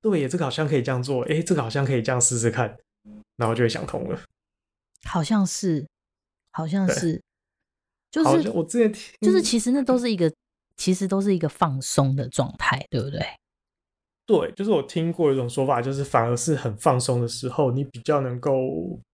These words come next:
Speaker 1: 换一个想法，换一个思路，或者是能够把你脑袋原本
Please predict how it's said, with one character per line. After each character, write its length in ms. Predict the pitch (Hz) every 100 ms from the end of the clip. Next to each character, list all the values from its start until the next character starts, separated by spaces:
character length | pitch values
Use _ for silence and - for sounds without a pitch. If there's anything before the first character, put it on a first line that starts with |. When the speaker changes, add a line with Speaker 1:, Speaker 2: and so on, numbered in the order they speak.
| _ _
Speaker 1:
换 180 | - 160
一 60 | 147
个 140 | 135
想 260 | 123 131 135
法， 300 | - - - _ _
换 160 | - 143
一 60 | 135
个 100 | 123
思 260 | - 127
路， 280 | 123 131 127 -
或 80 | 139
者 120 | 135
是 320 | 147 151 135
能 140 | 131 135
够 140 | 151
把 160 | 135 127
你 100 | 135
脑 180 | 120 131
袋 100 | 131
原 100 | 127
本 240 | 123